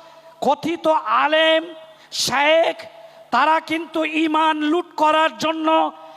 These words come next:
আদা জল খেয়ে লেগেছে। বড় বড় শায়েখ কোরআন পড়তে পারে না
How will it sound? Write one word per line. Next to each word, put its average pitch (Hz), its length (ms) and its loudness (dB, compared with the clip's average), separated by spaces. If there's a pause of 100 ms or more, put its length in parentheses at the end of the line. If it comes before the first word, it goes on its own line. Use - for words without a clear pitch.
(200)
আদা 302 380 2
জল 302 240 0
খেয়ে 285 340 -4
লেগেছে। 220 580 -6 (760)
বড় 359 300 4
বড় 349 200 4
শায়েখ 339 580 0 (680)
কোরআন 359 500 2
পড়তে 339 360 -2
পারে 262 340 0
না 175 280 -4